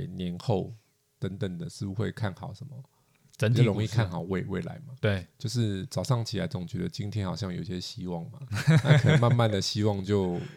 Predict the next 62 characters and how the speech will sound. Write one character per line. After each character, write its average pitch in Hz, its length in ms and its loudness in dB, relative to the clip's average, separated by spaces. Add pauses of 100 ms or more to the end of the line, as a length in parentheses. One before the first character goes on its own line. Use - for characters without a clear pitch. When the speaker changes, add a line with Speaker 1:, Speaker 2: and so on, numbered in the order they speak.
(100)
Speaker 2:
消 113 260 -4
退。 117 160 -2 (120)
Speaker 1:
就 117 100 6
消 107 180 6
退 101 220 6
嘛， 82 160 -4
吼。 101 260 -2 (460)
然 113 100 4
后 123 80 6
到 131 240 6 (160)
一 180 60 0
天 135 180 6
结 113 140 2
束 117 160 2
之 107 80 -2
后， 113 100 4
就 107 80 0
是 113 80 2
开 113 140 2
始 95 100 0
期 95 220 -4
望 104 180 0
什 98 140 -10
么？ - 180 -12 (440)
明 107 200 2
天 113 220 8
嘛， 104 160 0 (280)
<laughs> 147 280 6
差 151 160 10
不 135 120 10
多 139 60 10
是 135 140 0
这 127 140 0
样 110 100 2
嘛。 90 100 -6 (840)
好， 180 260 4
所 233 220 4
以 208 40 4
这 202 200 -2
个 185 260 6
元 147 240 2
旦 175 180 2
效 160 240 2
应 151 80 2
其 131 120 -4
实 120 80 -8
就 139 80 2
是 139 40 2
跟 139 160 2
我 110 120 2
刚 110 160 0
刚 117 80 -2
讲 92 160 -2
的， 87 100 -4
可 92 160 -4
能 90 240 -2
那 113 100 2
些， 104 600 0 (240)
呃， 98 520 -2 (120)
做 120 180 4
梦 104 240 -2
股， 107 180 -12